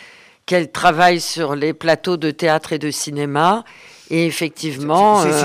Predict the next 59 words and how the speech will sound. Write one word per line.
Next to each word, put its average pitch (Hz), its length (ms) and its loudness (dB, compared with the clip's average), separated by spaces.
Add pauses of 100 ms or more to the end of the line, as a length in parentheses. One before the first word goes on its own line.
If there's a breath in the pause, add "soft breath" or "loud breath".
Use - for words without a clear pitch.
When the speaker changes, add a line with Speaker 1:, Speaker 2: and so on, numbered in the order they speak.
Speaker 2:
c'est 165 80 4
Speaker 1:
un 175 40 4
Speaker 2:
une 175 60 0
Speaker 1:
beau 190 80 4
jour, 240 300 6
Speaker 2:
merveilleuse 262 100 8
Speaker 1:
elle - 80 6
s'est - 140 2
Speaker 2:
comédienne, 233 400 2
Speaker 1:
retrouvée 226 180 8
Speaker 2:
qui - 160 -6
plus 160 300 -8
est. 147 180 -6
Speaker 1:
même 226 260 4
pas 240 160 6
au 220 80 6
placard, 175 680 0
elle 156 80 2
s'est 180 160 -4
retrouvée 175 380 -4
au 202 160 4
pré-cimetière, 226 840 -4
si 165 180 -10
j'ose 175 220 -8
dire. 220 480 -6 (480 loud breath)
Et 175 100 4
elle 185 220 4
dit, « 226 280 0
Bah, 202 140 2
écoutez, 214 500 0
je 185 100 -4
crois 320 300 -4
que 277 140 -8
j'ai 214 160 -6
trouvé 208 320 -4
un 208 100 4
moyen. 160 600 0 (500 loud breath)
Je 180 160 -2
vais 202 200 2
mettre 240 280 -2
un 175 100 2
masque. » 190 600 -2
Alors, - 220 -8
vous 147 120 -8
me 143 80 -6
direz, 151 260 0
aujourd'hui, 156 420 -4
les 165 120 -2
masques, 175 360 -2
tout 160 100 -12
le 156 60 -6
monde 156 180 -4
en 147 120 0
porte, - 420 -4
euh, 123 180 -6
on 139 80 -6
est 147 80 -4
bien 147 220 -4
obligé. « 147 540 -4